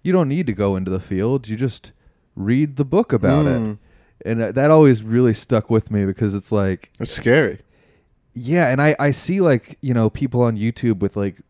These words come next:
Speaker 1: you know, video series called, like, The Armchair Historian or, you know,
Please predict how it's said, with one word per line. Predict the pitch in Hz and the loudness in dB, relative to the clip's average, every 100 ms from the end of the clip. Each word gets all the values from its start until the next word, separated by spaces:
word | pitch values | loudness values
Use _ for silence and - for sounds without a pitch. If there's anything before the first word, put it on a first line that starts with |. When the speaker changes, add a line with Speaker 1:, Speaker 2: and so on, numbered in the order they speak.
| _ | _
Speaker 1:
you | 110 | -8
know, | 101 95 | -4 -4
video | 98 117 113 104 | -2 0 0 0
series | - 104 101 90 - | -2 -4 -2 -4 -6
called, | - 95 95 92 | -4 -4 -4 -4
like, | 82 - _ _ _ _ _ _ _ _ _ _ | -8 -10 _ _ _ _ _ _ _ _ _ _
The | 123 | -2
Armchair | 107 107 107 - 98 | 0 -2 -2 -2 0
Historian | 95 - 107 95 90 78 85 | -2 -4 0 0 0 -4 -6
or, | 85 85 | -6 -6
you | 107 | -2
know, | 113 110 107 98 | 2 2 2 -2